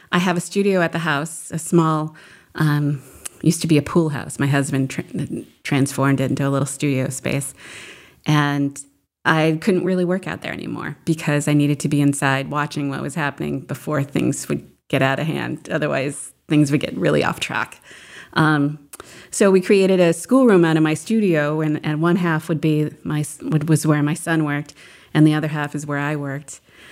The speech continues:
And that shifted again things too for me because I normally work in oil paints, which is what this one is in. And um, I had to switch that up and become,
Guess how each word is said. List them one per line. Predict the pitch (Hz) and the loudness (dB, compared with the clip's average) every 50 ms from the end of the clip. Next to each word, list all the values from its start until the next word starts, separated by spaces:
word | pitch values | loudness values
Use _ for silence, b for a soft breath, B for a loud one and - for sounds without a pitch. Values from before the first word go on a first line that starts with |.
| B B B B B | B B B B B
And | B - 190 202 | B 4 4 4
that | 220 226 | 4 2
shifted | 220 - 277 - - 277 254 | 0 0 -2 0 2 2 2
again | 254 240 247 240 233 233 240 - | 4 4 4 4 4 2 0 -2
things | 202 - - 233 226 220 208 - | -6 -4 -2 0 2 0 0 0
too | - 285 277 247 | 0 0 2 2
for | 220 - 196 175 | 2 2 2 4
me | 165 160 165 | 4 4 4
because | 165 160 160 190 165 160 160 160 - - | 2 -2 -2 -2 -2 -2 -4 -8 -6 -4
I | 160 156 151 156 151 151 151 156 B B B B B B B B B B B B B B B B B _ _ _ _ _ _ _ _ _ _ _ _ _ _ _ _ | -2 0 0 0 0 -2 -4 -8 B B B B B B B B B B B B B B B B B _ _ _ _ _ _ _ _ _ _ _ _ _ _ _ _
normally | - 196 196 202 202 185 175 170 | 4 6 6 6 6 4 4 2
work | 160 165 160 160 160 | 2 0 0 0 0
in | 151 151 | 0 0
oil | - 160 190 190 180 | 2 2 2 2 0
paints, | 180 170 139 - - - - | 0 -2 -6 -8 -10 -12 -12
which | - - - | -12 -10 -8
is | - - - - - - | -10 -10 -10 -12 -6 -4
what | - 156 160 | -4 0 0
this | 180 160 - - | 0 0 0 0
one | 156 147 | 0 2
is | 143 143 139 143 - - - | 2 2 2 0 -6 -2 0
in. | 156 147 139 139 - B B B B B B B B B - | 2 2 2 2 0 B B B B B B B B B 0
And | - 156 156 156 151 147 147 147 151 - - B B B B B B B B B B B B - | 0 2 2 2 2 2 0 0 -2 -6 -14 B B B B B B B B B B B B -2
um, | 160 156 147 143 143 139 143 143 143 - - - - | -2 0 0 -2 -2 -4 -6 -8 -10 -14 -18 -12 -4
I | - 160 151 151 165 - - | -2 0 0 0 0 -4 -8
had | - - - 170 156 | -4 -2 -2 0 0
to | 156 | -2
switch | 160 - - - 180 170 170 - | -4 -6 -6 -6 -4 -6 -4 -4
that | 175 170 165 | -2 -2 0
up | 175 175 - | 0 0 0
and | 147 151 | -2 -2
become, | 147 151 143 - - - 156 147 143 143 143 143 | -2 -2 -6 -6 -6 -4 -2 0 0 0 0 -2